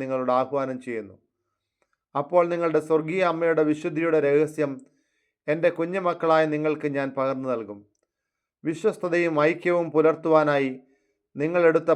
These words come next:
പ്രത്യേക പ്രതിജ്ഞ എന്നെ ആശ്വസിപ്പിക്കുന്നു. പരിശുദ്ധ പിതാവിനെതിരായി നടക്കുന്ന കിടമത്സരങ്ങളും അദ്ദേഹത്തിൻ്റെ പ്രബോധനാധികാരത്തിനെതിരെയുള്ള എതിർപ്പുകളും നിങ്ങളുടെ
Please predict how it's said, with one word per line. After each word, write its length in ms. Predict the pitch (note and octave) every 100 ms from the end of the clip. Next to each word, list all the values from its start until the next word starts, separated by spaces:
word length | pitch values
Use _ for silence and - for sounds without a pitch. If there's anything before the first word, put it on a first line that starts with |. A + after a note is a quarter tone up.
| D3+
പ്രത്യേക 380 | D3 E3+ E3 D#3
പ്രതിജ്ഞ 340 | C#3+ D3 D3 D3 C3 B2+ -
എന്നെ 180 | C#3 C#3+ C3+
ആശ്വസിപ്പിക്കുന്നു. 760 | C#3 D3 B2+ A#2+ A#2 G#2+ G2+ G#2 _ _ _ _ _ _ -
പരിശുദ്ധ 400 | D3 F#3 G3+ F3+ F3
പിതാവിനെതിരായി 760 | F3 F3+ F#3 F#3 F3 E3 E3+ E3
നടക്കുന്ന 380 | D#3 D#3+ D#3+ D#3 D#3
കിടമത്സരങ്ങളും 840 | D#3 E3 D#3+ D#3+ D3 C#3+ C#3 B2 - _ _ _ _ _ -
അദ്ദേഹത്തിൻ്റെ 760 | C#3+ D3 F#3 F3+ F3+ E3+ D#3+ D#3+
പ്രബോധനാധികാരത്തിനെതിരെയുള്ള 1500 | D3+ D3+ F3+ F3+ E3+ E3 E3+ E3 E3+ D#3 D#3 E3 D#3+ D3 D3 D#3 C#3+
എതിർപ്പുകളും 600 | D#3 D#3 D#3+ C#3+ C3+ A#2 _ _ _ _ _ -
നിങ്ങളുടെ 420 | D3+ F3 F3 F3